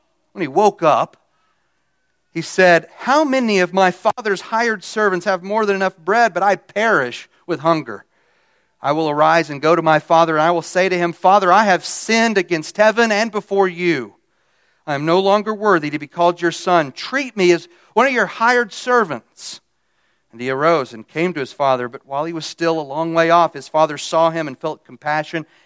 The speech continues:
and ran and embraced him and kissed him. And the son said to him, "Father, I have sinned against heaven and before you. I am no longer worthy to be called your son." But the father said to his servants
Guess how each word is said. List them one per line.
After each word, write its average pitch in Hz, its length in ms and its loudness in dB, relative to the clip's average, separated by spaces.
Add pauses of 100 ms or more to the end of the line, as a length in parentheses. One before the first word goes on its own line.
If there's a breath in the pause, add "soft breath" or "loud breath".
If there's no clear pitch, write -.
and 110 200 -18
ran 151 320 -2
and 127 60 -10
embraced 143 500 -4
him 135 80 -10
and 120 160 -12
kissed - 340 -6
him. 170 160 -2
And 139 100 -8
the 139 60 -10
son 185 360 0
said 185 240 -2
to 170 60 -8
him, 170 200 -2 (240 soft breath)
"Father, 196 560 4 (400)
I 202 140 2
have 185 220 2
sinned 226 440 -2
against 202 400 -2
heaven 214 260 2
and 208 100 0
before 196 320 0
you. 208 240 -6
I 220 180 2
am 175 220 0
no 226 220 0
longer 240 420 0
worthy 175 760 -2 (580)
to 151 80 -16
be 160 100 -2
called 160 340 2
your 156 120 -2
son." 147 560 -2 (720)
But - 100 -20
the - 80 -20
father 131 600 2 (500)
said 127 260 -8
to 120 60 -8
his 113 140 -10
servants 127 600 -4